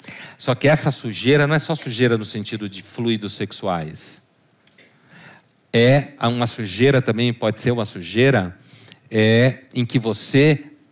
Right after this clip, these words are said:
é tão rancoroso, tão ressentido como a nossa Magda, que ela não é capaz de enxergar que existem pessoas que são capazes de estabelecer outro padrão de relacionamento. Existem pessoas que são capazes.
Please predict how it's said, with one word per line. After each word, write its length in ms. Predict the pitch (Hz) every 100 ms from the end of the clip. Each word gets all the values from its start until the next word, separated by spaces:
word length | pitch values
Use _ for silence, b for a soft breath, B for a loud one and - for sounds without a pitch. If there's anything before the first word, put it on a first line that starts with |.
| -
é 120 | 110
tão 280 | - 196 208
rancoroso, 580 | 165 147 120 120 131 107
tão 160 | 170
ressentido 640 | 156 143 113 98 - 139 120
como 160 | 107
a 40 | 101
nossa 280 | 98 101
Magda, 580 | 95 123 156 110 92 85 B B B B B
que 120 | -
ela 120 | 160
não 140 | 165 151
é 80 | 156
capaz 400 | 139 - 123 -
de 100 | 120
enxergar 720 | - 107 90 90 113 151 143 B B
que 100 | -
existem 300 | 143 143 139
pessoas 380 | 127 - 147 147
que 100 | -
são 140 | 156
capazes 640 | - 165 _ 147 170 156
de 60 | 139
estabelecer 520 | 131 139 123 113 143
outro 240 | 139 143 151
padrão 400 | 160 147 139 143
de 80 |
relacionamento. 680 | 143 147 143 156 123 101 - _ b b b
Existem 480 | 143 110 117 -
pessoas 400 | 143 175 - 131
que 100 | -
são 180 | 156 139
capazes. 680 | 139 180 180 123 - - -